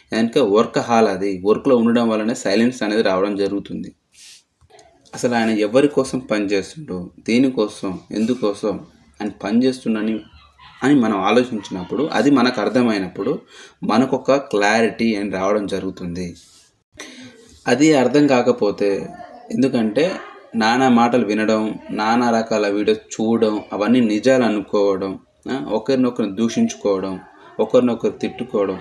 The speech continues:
కంపెనీ దూషించడం, యాష్ ముఫర్ గారిని దూషించడం జరుగుతుంది. అర్థమైన వారికి ఇదేమి ఉండవు,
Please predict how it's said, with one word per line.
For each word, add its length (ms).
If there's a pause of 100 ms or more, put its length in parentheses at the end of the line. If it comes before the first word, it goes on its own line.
కంపెనీ 340
దూషించడం, 760
యాష్ 200
ముఫర్ 280
గారిని 220
దూషించడం 520 (460)
జరుగుతుంది. 540 (720)
అర్థమైన 500
వారికి 640 (760)
ఇదేమి 480
ఉండవు, 380